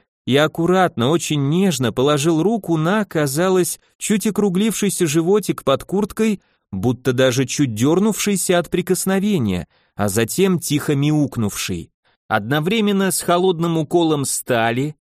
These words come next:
в шею. Артем медленно заваливался на ковер, остекленевшим и неспособным двинуться взглядом, видя, как Вера расстегивает куртку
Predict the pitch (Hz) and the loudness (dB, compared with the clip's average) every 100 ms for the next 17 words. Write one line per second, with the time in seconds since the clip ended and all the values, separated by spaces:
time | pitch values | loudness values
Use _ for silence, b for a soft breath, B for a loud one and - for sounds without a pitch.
0 | - - - 180 160 82 - _ _ _ | -12 -6 -2 0 -2 -4 -12 _ _ _
1 | _ _ _ _ _ _ _ _ - 131 | _ _ _ _ _ _ _ _ -4 -2
2 | 139 - 226 220 190 208 190 190 185 147 | -2 0 0 2 4 2 2 2 2 2
3 | 165 185 180 165 151 - 151 147 147 147 | 2 2 2 2 0 0 -2 0 0 2
4 | 196 196 - 135 123 - 147 165 180 226 | 2 2 0 -2 -2 -2 0 0 2 0
5 | - 190 185 170 156 156 147 - 185 175 | 0 0 2 0 0 0 0 2 2 2
6 | 156 127 170 180 160 - 143 131 156 170 | 0 0 0 0 0 -2 -4 -2 2 2
7 | 160 147 131 196 185 190 - _ _ _ | 2 -2 -2 0 2 0 -2 _ _ _
8 | 151 143 123 151 175 156 147 - - 160 | -2 0 0 2 4 4 2 0 0 0
9 | 143 135 135 127 - 233 202 - 113 | 2 2 2 0 -2 -2 -2 -2 -4